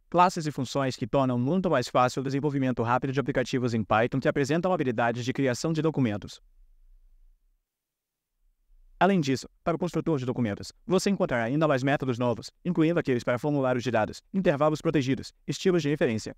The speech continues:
configuração de propriedades de texto, movimentação de cursor e adição de funções personalizadas. A api do plugin também traz melhorias úteis.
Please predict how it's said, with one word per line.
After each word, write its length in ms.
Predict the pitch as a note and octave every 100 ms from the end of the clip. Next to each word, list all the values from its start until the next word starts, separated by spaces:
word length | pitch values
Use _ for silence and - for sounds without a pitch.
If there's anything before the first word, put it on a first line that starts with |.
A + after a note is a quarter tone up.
| _ -
configuração 560 | F#3 F3 D#3 A#2+ D#3+
de 80 | D3
propriedades 480 | D3 C#3+ B2 C#3+ C#3
de 80 | A#2+
texto, 260 | A#2 - - _
movimentação 600 | F#3 F#3+ F#3+ C3 - C#3+
de 80 | C3
cursor 360 | C3 - D#3+ D3+
e 40 |
adição 280 | C3 A#2+ D3+
de 100 | C#3+
funções 380 | C3+ - D3+ -
personalizadas. 680 | F#3+ F#3+ D3+ A2+ F#2+ F2+ - _ _ - _ _ _ _ _ _ _ _ _ _ - _
A 160 | - G3
api 220 | F#3+ D#3+
do 100 | C3+
plugin 300 | A#2+ C3+ D3+
também 340 | D3+ B2+ C3+ C3+
traz 220 | B2+ B2
melhorias 460 | C3+ B2+ D3+ E3+
úteis. 360 | C#3 A2+ F2+